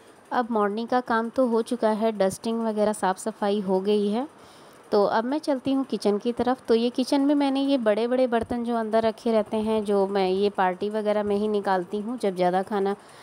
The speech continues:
बनाना होता है तो। तो ये ज़्यादा दिन से रखे हुए तो, तो मैंने, मैं इन्हें अभी धुल के अच्छे से और सुखा लूँगी, ताकि ये शाम को दिक्कत नहीं हो।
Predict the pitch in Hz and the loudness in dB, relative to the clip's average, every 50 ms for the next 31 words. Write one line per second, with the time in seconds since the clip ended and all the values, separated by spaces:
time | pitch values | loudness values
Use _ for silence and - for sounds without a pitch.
0 | - - - - 196 190 185 185 175 175 190 202 196 185 190 - 196 196 196 190 | -20 -14 -8 -4 -2 0 0 2 2 0 0 0 0 -2 -2 -2 -2 -2 -2 -2
1 | - 262 302 349 - - - - - - - 226 214 208 208 214 220 226 233 208 | -4 -6 -6 -6 -8 -14 -20 -20 -10 -2 2 4 4 4 2 0 -2 -4 -2 0
2 | 214 202 190 190 208 220 240 247 240 226 254 240 233 220 - - 240 233 240 247 | 2 2 2 2 0 -2 -2 -4 -4 -4 -4 -4 -4 -4 -4 -4 -2 0 0 0
3 | 247 - 370 320 - - 226 226 220 214 220 226 226 202 - - - - 208 208 | 0 -2 -4 -4 -4 -4 -2 0 0 2 2 0 -2 -4 -6 -8 -8 -4 -2 -2
4 | 214 220 226 233 247 240 233 226 208 220 233 233 196 196 202 202 202 196 - 247 | 0 0 0 0 0 2 0 0 0 0 -2 -2 -2 0 0 0 0 0 -2 -2
5 | 226 208 - - 220 214 - - 320 339 269 240 - - 226 196 - 196 185 196 | -2 -2 -4 -6 -8 -6 -4 -2 0 2 2 0 0 -4 -6 -4 0 0 0 0
6 | 208 202 196 190 190 214 294 381 - - - - - - - - - - - - | 0 -2 -2 -4 -4 -6 -8 -8 -10 -16 -20 -20 -20 -20 -20 -20 -20 -20 -20 -20
7 | - - - - - - - - - - 196 190 190 - 214 214 208 208 208 208 | -20 -20 -20 -20 -20 -20 -20 -10 -4 -2 -2 -2 -2 -4 -4 -2 0 0 0 0
8 | 202 - 214 190 185 196 190 - 214 208 208 208 202 202 190 - - - - - | 0 0 -2 -2 -2 -2 -2 0 0 2 4 4 4 2 2 0 -4 -12 -20 -20
9 | - - - - - - 196 190 185 - - 208 190 208 208 196 202 208 202 208 | -20 -20 -20 -20 -20 -8 -6 -6 -4 0 0 -2 0 0 0 2 2 2 2 0
10 | 240 311 | -2 -2